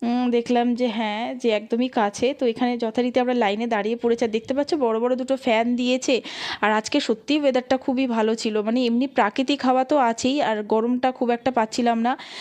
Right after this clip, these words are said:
আর আমরা যে মুহূর্তে এসেছিলাম ফাঁকা ফাঁকাই ছিল, আর আজকে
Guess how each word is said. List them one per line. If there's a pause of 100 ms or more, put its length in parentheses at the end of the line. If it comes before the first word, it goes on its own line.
(140)
আর (100)
আমরা
যে
মুহূর্তে
এসেছিলাম (160)
ফাঁকা
ফাঁকাই
ছিল, (480)
আর
আজকে